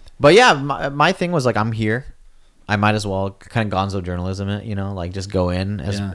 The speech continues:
Speaker 1: go deep. And it was amazing. And it was so important because I think church does one of the things that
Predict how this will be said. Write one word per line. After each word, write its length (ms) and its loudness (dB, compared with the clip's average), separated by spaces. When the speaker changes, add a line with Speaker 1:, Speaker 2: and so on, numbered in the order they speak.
Speaker 1:
go 160 0
deep. 340 -2
And 100 2
it 20 6
was 260 2
amazing. 540 -6
And 200 -4
it 100 -2
was 140 2
so 220 -2
important 440 0
because 180 -6
I 60 -4
think 180 -8
church 360 -8
does 140 2
one 120 2
of 80 0
the 80 -6
things 240 -6
that 220 -4